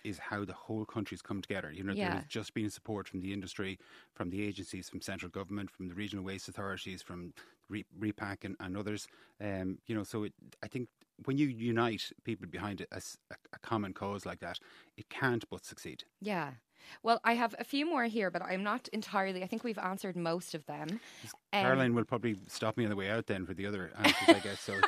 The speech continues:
Speaker 2: <laughs> She
Speaker 1: I, I, I
Speaker 2: might.
Speaker 1: could be here for a while after this.
Speaker 2: I have a milk jug, presumably with the label on, that
Speaker 1: Yeah.
Speaker 2: whole thing, fine.
Speaker 1: That's fine. You know,
Speaker 2: Yeah.
Speaker 1: great if you can take the label off, that's great. But it's, um, but it's, you know, it can certainly go as is. But again, if you can s-, have only single type materials going together,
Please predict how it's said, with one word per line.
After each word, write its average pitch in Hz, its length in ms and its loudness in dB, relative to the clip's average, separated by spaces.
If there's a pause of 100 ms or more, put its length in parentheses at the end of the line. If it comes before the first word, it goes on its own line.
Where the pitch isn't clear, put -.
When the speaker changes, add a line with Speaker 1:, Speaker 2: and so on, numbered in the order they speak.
Speaker 2:
<laughs> - 160 8
She - 320 4
Speaker 1:
I, - 40 4
I, - 20 6
I - 260 10
Speaker 2:
might. 120 160 6
Speaker 1:
could 113 160 0
be 120 80 6
here 117 160 6
for 107 100 0
a 98 60 4
while 98 200 2
after 95 220 0
this. 90 100 0 (300)
Speaker 2:
I 269 120 10
have 285 260 12
a 262 60 6
milk 254 260 8
jug, 233 240 10
presumably 220 500 4
with 202 140 4
the 202 80 -2
label 185 280 6
on, 180 180 10
that 190 100 10
Speaker 1:
Yeah. 190 60 8
Speaker 2:
whole 185 180 10
thing, 185 240 4
fine. 175 400 4
Speaker 1:
That's 175 160 2
fine. 120 360 8
You 147 140 8
know, 131 60 10
Speaker 2:
Yeah. 151 60 6
Speaker 1:
great 156 200 10
if - 60 -16
you 170 60 2
can 147 60 2
take 165 200 6
the 170 80 4
label 135 260 10
off, 127 220 10
that's - 160 -2
great. 110 420 2
But 107 100 0
it's, - 240 -6
um, 101 360 0
but 110 100 2
it's, - 300 -4
you 117 80 0
know, 98 120 0
it 80 200 -10
can 110 100 -4
certainly 127 220 2
go 135 160 8
as 127 160 6
is. 135 180 6
But 110 180 2 (160)
again, 120 320 4
if 107 160 -4
you 117 60 0
can 113 160 -2
s-, - 220 -6
have 110 180 0 (180)
only 127 300 4
single 117 400 2
type 107 240 0
materials 101 380 0
going 98 240 -2
together, 98 320 0